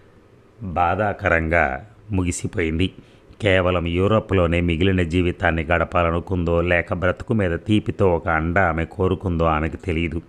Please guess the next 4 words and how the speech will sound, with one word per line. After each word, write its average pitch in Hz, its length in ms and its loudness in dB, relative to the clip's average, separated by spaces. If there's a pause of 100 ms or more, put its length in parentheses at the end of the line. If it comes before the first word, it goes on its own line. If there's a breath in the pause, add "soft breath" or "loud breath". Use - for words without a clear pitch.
(540 loud breath)
ఎందుకిలా 98 480 2
తను 82 460 -2 (380 loud breath)
బందీ 87 360 2
అయిపోవాలనుకుంది? 82 920 0